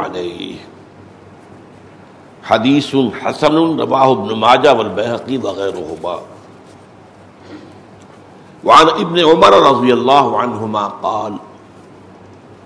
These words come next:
اخذ رسول اللہ صلی اللہ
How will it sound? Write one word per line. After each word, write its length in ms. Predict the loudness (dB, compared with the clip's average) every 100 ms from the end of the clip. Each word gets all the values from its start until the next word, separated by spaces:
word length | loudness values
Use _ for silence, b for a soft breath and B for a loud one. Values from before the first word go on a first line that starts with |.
| -20 -20 -20 -20 -20 -2
اخذ 320 | 0 4 4 4
رسول 440 | 4 0 0 0
اللہ 300 | 0 2 2 2 0
صلی 240 | -2 0
اللہ 340 | 0 2 4